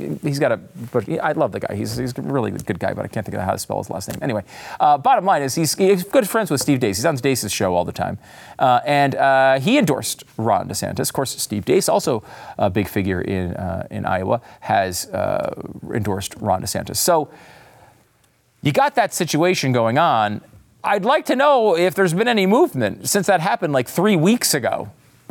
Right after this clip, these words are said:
Because as of right now, we're not really getting any real updates from Iowa. I don't know what the state of play is. Right now, it looks like, obviously, Donald Trump still way ahead. Uh, DeSantis in second. We saw a couple polls where Haley was sort of challenging DeSantis for that second place.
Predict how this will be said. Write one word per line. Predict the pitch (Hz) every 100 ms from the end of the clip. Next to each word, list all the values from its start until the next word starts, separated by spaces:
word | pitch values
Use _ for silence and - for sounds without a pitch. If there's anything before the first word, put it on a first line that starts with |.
| -
Because | 143 151 151
as | 156 196 190
of | 151
right | 190
now, | 180 233 214
we're | 160
not | 185 208
really | 208
getting | 180 170
any | 170
real | 135 151
updates | 160 220 123 98 - - 117
from | - 110 95 -
Iowa. | 101 87 85
I | 123
don't | 185
know | 156
what | 202 143
the | 117
state | 117 98
of | -
play | 104 87
is. | 80 92
Right | 123 113
now, | 151 143
it | 95
looks | 120 -
like, | 117 107
obviously, | - 110 113 -
Donald | 101 95 87
Trump | 160 160 -
still | - 117 92
way | 90
ahead. | 82 131 147 135 - - - - -
Uh, | -
DeSantis | - - 131 135 131 -
in | - 95
second. | - 131 131
We | 104
saw | 101 123 104 98
a | 101
couple | 120 147 123
polls | 135 135 135 -
where | 92 87 - - -
Haley | - 123 120
was | 95 92
sort | 104
of | 87
challenging | - 123 156 147 147
DeSantis | 117 - 131 131
for | - 113
that | 143
second | - 101 95
place. | 127 -